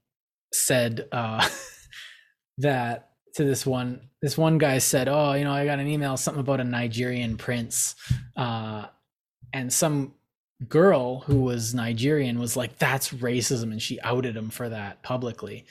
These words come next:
None of these, neither of these people were white, but, you know, you can't say anything, and you end up, because you're seeing slights and because you don't want a world, and you, you, you want everything to be fair and just, you're actually just stirring things up,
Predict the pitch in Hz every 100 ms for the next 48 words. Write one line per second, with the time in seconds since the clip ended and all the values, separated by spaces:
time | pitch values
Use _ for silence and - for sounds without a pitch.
0 | - - _ 175 220 175 165 240 208 143
1 | 117 175 131 113 101 110 127 85 - -
2 | - - - - 139 127 - _ - -
3 | 151 120 123 117 - 170 156 - - -
4 | 151 139 127 120 117 113 107 113 113 113
5 | 127 127 120 - _ _ _ _ _ _
6 | _ - 135 135 - 156 139 135 - -
7 | 175 156 123 - 123 117 123 120 127 120
8 | 135 139 135 123 117 123 120 117 117 -
9 | - - _ 165 165 147 151 175 175 -
10 | - 151 156 151 160 143 135 135 - 160
11 | 139 127 131 156 131 - 135 139 143 -
12 | 131 120 120 113 - - 165 143 131 127
13 | 131 127 135 -